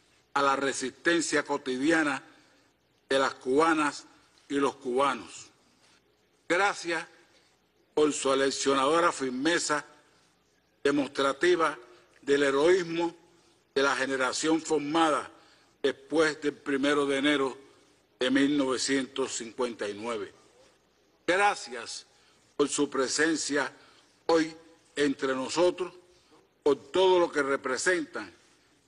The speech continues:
en la lucha histórica de los cubanos por la independencia y la justicia social y por su ejemplo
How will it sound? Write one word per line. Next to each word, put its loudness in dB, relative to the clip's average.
en 0
la 2
lucha 2
histórica 0
de 2
los 0
cubanos 0
por 2
la 2
independencia -2
y 0
la 4
justicia -2
social 0
y -2
por 0
su -2
ejemplo -2